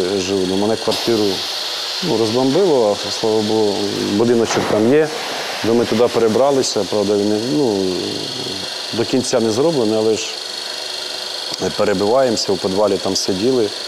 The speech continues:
Е, онучка приїхала, ну, всі діти були при собі, ну, куди вже залишатися, коли все рушиться, все гримить біля нас, оце на, на очах. Я ще там пару раз бігав у,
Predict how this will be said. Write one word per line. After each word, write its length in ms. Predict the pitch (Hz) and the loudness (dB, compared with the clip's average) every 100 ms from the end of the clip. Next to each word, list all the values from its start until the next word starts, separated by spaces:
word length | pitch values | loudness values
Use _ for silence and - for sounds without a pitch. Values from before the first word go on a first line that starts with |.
| - - - - - - - | -10 -10 -10 -10 -10 -8 -2
Е, 280 | 92 92 90 101 | 0 2 2 2
онучка 380 | 107 139 - 120 | 2 0 0 -2
приїхала, 680 | 113 110 107 - 98 95 90 - - | 0 2 2 0 2 2 0 -6 -4
ну, 200 | 113 110 90 95 107 | -2 0 0 -4 -6
всі 200 | - 113 | -2 0
діти 280 | 139 131 120 | 2 2 0
були 320 | 110 110 110 | 2 2 2
при 180 | 104 110 | 0 -4
собі, 260 | - 107 | -2 0
ну, 160 | 131 113 | 2 0
куди 260 | - 123 113 | 0 2 2
вже 200 | 101 101 - 110 101 | 2 -2 -2 -4 0
залишатися, 520 | 110 - 135 - 107 - | 0 0 -2 -2 -4 0
коли 220 | 107 107 - - - - - - | 0 0 -4 -10 -10 -10 -10 -8
все 280 | - 123 | -2 2
рушиться, 420 | 113 113 107 - 98 | 2 0 -2 -4 -4
все 260 | - 120 | -2 0
гримить 420 | 104 110 117 131 135 - - 95 101 101 98 | 2 2 2 0 -2 -6 -4 -4 -2 -4 0
біля 160 | 123 | 2
нас, 280 | 120 101 - | 2 2 0
оце 180 | - 104 92 107 | -2 -2 -2 0
на, 140 | 110 | 0
на 140 | 110 110 | 2 2
очах. 340 | 110 - 92 - - - - - - - - - - - | 2 0 -2 -4 -10 -10 -10 -10 -10 -10 -10 -10 -8 -2
Я 80 | 110 | -2
ще 120 | 127 | 0
там 180 | 139 127 | 0 2
пару 240 | 131 123 | 2 4
раз 220 | 117 107 | 2 0
бігав 340 | 98 117 110 104 | 2 2 4 2
у, 880 | 98 98 101 98 95 95 92 95 | 0 0 0 0 0 -2 -2 -2